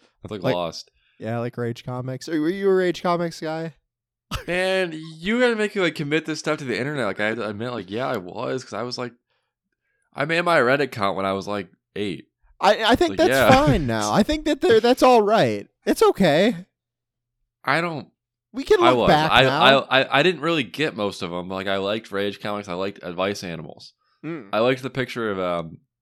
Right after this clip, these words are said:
Speaker 1: Justin Bieber with the hat on. I liked that. I thought it was funny.
Speaker 2: Uh, like, Good Guy Greg?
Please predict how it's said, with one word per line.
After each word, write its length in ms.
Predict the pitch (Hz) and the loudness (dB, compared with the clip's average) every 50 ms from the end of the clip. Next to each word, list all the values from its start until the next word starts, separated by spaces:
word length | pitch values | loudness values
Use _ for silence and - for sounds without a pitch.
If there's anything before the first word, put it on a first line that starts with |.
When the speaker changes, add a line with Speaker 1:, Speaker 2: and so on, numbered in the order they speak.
| _ | _
Speaker 1:
Justin 340 | - - 104 101 - - 92 | -8 -6 -6 -6 -8 -10 -8
Bieber 160 | 95 98 85 | -8 -6 -6
with 140 | 90 85 80 | -6 -6 -6
the 80 | 76 76 | -6 -4
hat 240 | 82 85 90 95 | -2 -2 -2 -2
on. 180 | 85 76 73 73 | -2 -4 -6 -6
I 60 | 76 | -6
liked 180 | 78 82 85 - | -6 -6 -6 -6
that. 100 | 87 80 | -6 -6
I 80 | 82 | -6
thought 180 | 82 - 92 87 | -6 -6 -8 -8
it 40 | 80 | -8
was 100 | 76 - | -10 -12
funny. 320 | - 90 95 92 78 76 _ _ _ - - _ _ _ _ - - 113 135 | -14 -14 -14 -14 -14 -18 _ _ _ -20 -20 _ _ _ _ -16 -12 -6 0
Speaker 2:
Uh, 160 | 151 156 151 | 2 2 4
like, 240 | 151 143 139 139 - | 4 2 0 -2 -2
Good 200 | 156 165 147 139 | 0 0 0 0
Guy 260 | 156 156 151 151 139 | 0 2 2 2 0
Greg? 520 | 123 110 120 117 120 131 151 175 175 - | 0 -2 -2 -2 0 0 -2 -4 -4 -8